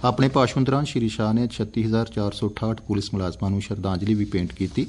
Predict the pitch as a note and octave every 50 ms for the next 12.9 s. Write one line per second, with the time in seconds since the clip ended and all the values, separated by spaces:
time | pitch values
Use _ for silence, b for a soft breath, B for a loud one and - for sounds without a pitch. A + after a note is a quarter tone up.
0 | - E2+ G#2 G#2 G2+ G2+ G2+ G#2 G2+ F#2+ - - G2 G2 G2 F#2+ G#2+ G#2 - -
1 | G#2+ G#2+ G#2 G#2 G#2 - - G#2+ A2 G#2 A2 - C3 C3+ - - - - G2 G2
2 | F#2+ - G2+ G#2 G#2+ A2+ A#2 A2+ - G#2+ G2 G2 - - B2+ D3 D#3+ B B B
3 | B B B B B B A#2+ A2 C3 B2 A2 A#2+ A#2+ A#2+ A#2+ - C#3+ C3 C3 -
4 | C3+ A#2 G2+ F#2+ G2 G#2 A2+ A2 A2 A#2+ A2 - - G#2 - - - A2 A2 A2+
5 | A2 - - G#2 G2 G2 F#2+ G2 F#2+ - - G2+ G#2 A2 A2+ G2+ F#2 - G#2 G2+
6 | G#2 G2+ F#2+ G#2 G#2 G#2 G2 F#2+ F#2 - - F2+ E2+ F2+ F2 F2 E2+ D#2+ - F2+
7 | E2 - - F2+ F2 F2+ F2 F#2 G2 A2 A2 - - - - - - - - -
8 | B B B B B B B B B B B B B B B B B B B B
9 | B B B B B - A2 A2+ A#2+ C3 C#3+ C3+ - D3+ - D#3 D3 D3 C#3 C#3+
10 | B2+ B2+ A#2+ A#2 A2+ A2 - - A2+ G#2+ B2 B2 C3 - - - - - - -
11 | - - - - - - - - - A#2+ A2+ A#2 A2 A#2+ B2 - - - G#2+ G#2
12 | G2 - A2 G2+ - - - G2+ F#2+ F2+ G2+ G2 G2+ G2+ - B2 D3+ -